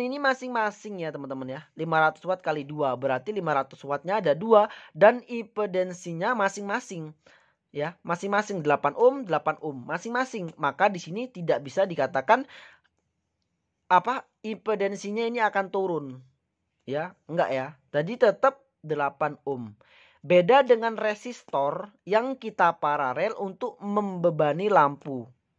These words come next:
Kita paralel resistor, sepuluh resistor misalkan, ya, untuk membebani lampu. Misalkan, eh,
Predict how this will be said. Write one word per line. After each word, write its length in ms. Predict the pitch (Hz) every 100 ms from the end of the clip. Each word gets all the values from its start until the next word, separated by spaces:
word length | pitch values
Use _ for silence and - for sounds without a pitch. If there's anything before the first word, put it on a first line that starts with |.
| _ _ _ _ _ _ _ _ _
Kita 320 | 247 285 285
paralel 560 | 233 208 208 185 196
resistor, 720 | 196 196 190 - 131 135 151 - _
sepuluh 400 | - - 190 185
resistor 400 | 175 175 - 185
misalkan, 560 | 160 143 131 127 120 - _ _ _ _ _
ya, 240 | 131 147 175 _ _ _ _ _ _ _ _ _
untuk 240 | 190 196 269
membebani 560 | 226 208 175 175 196
lampu. 480 | 226 226 - 226 - _ _
Misalkan, 560 | - 156 160 156 202 208
eh, 240 | 165 160